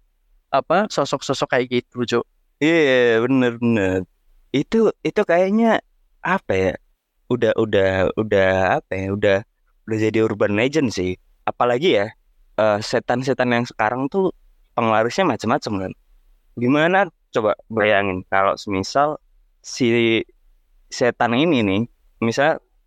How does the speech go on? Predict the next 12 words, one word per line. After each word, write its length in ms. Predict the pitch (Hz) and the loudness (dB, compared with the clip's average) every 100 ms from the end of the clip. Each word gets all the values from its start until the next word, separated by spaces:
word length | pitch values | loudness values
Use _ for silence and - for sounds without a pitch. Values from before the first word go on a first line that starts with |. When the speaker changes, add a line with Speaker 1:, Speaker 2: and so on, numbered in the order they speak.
| _ - | _ -6
Speaker 2:
dia 240 | 170 254 | 0 2
baru 160 | 170 156 | 2 0
di 160 | 135 | -2
training 480 | 139 156 147 196 185 131 98 | -4 0 0 2 2 2 0
nih, 40 | 101 | -4
<laughs> 100 | - 123 | -4 -4
di 0 | |
training. 480 | - 202 160 151 135 _ _ _ - | -2 0 2 2 0 _ _ _ -6
Anjing, 320 | 143 - 131 | -4 -2 0
baru 160 | 113 | 0
di 160 | 104 104 _ | -2 -8 _
training. 380 | - 95 104 | -2 -2 -4